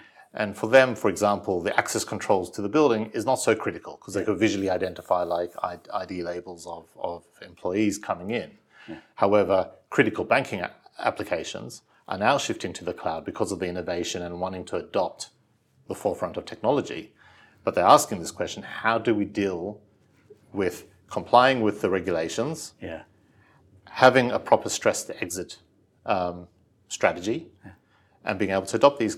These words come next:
Speaker 1: solutions?" So that's what we do. We're there to consult with them and come up with solutions that would provide them with continuity, um, and test the continuity, that if something happens to the software vendor, they can continue operations.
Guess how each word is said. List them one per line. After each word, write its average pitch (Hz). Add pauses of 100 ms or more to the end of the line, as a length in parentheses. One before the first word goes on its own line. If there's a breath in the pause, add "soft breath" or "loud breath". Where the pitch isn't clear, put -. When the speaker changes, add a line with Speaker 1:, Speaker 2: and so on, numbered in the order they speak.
Speaker 1:
solutions?" 87 (440 soft breath)
So 104 (260)
that's 123
what 104
we 104
do. 101
We're 98
there 101
to -
consult 101
with 98
them 92 (280 soft breath)
and -
come 107
up 104
with -
solutions 95 (140)
that 95
would 117
provide 87
them 87
with 85
continuity, 92 (640)
um, 92
and 85
test 139
the 113
continuity, 90 (400 soft breath)
that 104
if 87
something 110
happens 101
to 98
the -
software 92
vendor, 92 (360 soft breath)
they 98
can 98
continue 90
operations. 90